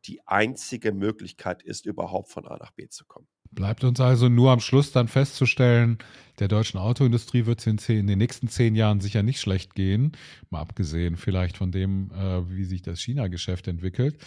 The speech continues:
Speaker 2: Aber, ähm, es wird ihnen zumindest, wenn alles so bleibt, wie es ist, nicht schlecht gehen. Die Frage ist, wie geht's ihnen in elf Jahren, in zwölf Jahren oder in fünfzehn Jahren?
Speaker 1: Lassen wir es drauf ankommen.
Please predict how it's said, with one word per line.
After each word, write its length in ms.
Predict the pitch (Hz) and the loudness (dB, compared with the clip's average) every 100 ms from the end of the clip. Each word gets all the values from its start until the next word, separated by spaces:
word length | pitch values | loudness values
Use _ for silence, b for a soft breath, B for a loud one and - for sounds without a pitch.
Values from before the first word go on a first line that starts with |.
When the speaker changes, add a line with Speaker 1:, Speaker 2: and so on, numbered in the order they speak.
| B B B - | B B B -2
Speaker 2:
Aber, 560 | 101 107 104 101 95 - | 0 2 4 2 -2 -4
ähm, 580 | 104 101 98 95 95 - | -2 0 0 -2 -4 -4
es 160 | 113 101 | -2 2
wird 160 | 117 | 2
ihnen 200 | 117 107 | 2 0
zumindest, 680 | - 107 131 131 117 - 98 | 0 2 4 4 2 -2 -4
wenn 140 | 101 | -4
alles 240 | 98 110 104 | -2 -2 0
so 100 | 101 | -2
bleibt, 380 | 95 101 - | 0 -2 -2
wie 40 | 104 | -4
es 140 | 92 | -2
ist, 240 | 113 113 104 | -2 -2 -2
nicht 160 | 98 | -2
schlecht 300 | - 127 - | 2 2 2
gehen. 180 | 104 85 | 0 0
Die 120 | 90 | -4
Frage 460 | - 98 120 147 143 | -2 2 4 4 4
ist, 400 | 170 - - - b b b b - | 4 2 -6 -20 b b b b -10
wie 100 | 90 | -4
geht's 320 | 98 101 - | -2 -2 -2
ihnen 260 | 98 90 82 _ _ - | -4 -4 -8 _ _ -6
in 400 | 95 90 85 87 _ _ - | -2 0 -2 -6 _ _ -2
elf 220 | 123 - | -2 -2
Jahren, 260 | 73 69 76 | -8 -8 -14
in 100 | - | -14
zwölf 320 | 82 104 110 - | -2 0 0 0
Jahren 300 | 101 95 90 | -2 -2 -4
oder 220 | 92 87 | -4 -2
in 100 | 90 | -4
fünfzehn 420 | 98 - - 65 | -6 -8 -12 -12
Jahren? 220 | 64 62 _ - | -12 -16 _ 0
Speaker 1:
Lassen 300 | 113 127 151 | 0 2 2
wir 80 | 139 | 0
es 80 | |
drauf 260 | - 131 123 82 - | 2 0 0 -2 -2
ankommen. 640 | 147 156 - 143 143 | -2 0 2 2 0